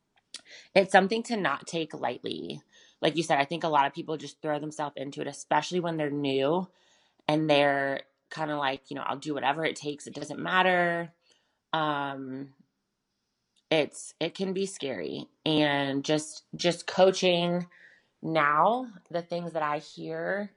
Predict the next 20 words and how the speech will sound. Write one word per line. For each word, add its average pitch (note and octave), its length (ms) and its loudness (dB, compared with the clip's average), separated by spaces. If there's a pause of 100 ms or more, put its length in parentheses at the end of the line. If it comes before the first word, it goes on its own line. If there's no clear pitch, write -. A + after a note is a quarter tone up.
(140)
from D3 200 -4
my C#3+ 220 0
girls F3+ 340 0
who E3+ 100 -6
have C#3 180 -2
worked C#3 200 -4
with - 200 -8
other G3+ 220 0
coaches F3+ 600 -2
and E3 120 -12
stuff E3 220 -6
like D3+ 160 0
that, D3 160 2
it's, - 300 -4 (480)
it's G3 180 -6
kind F3 220 0
of A3 120 0
scary C#3+ 540 0
to D#3+ 160 -4
hear D3 580 2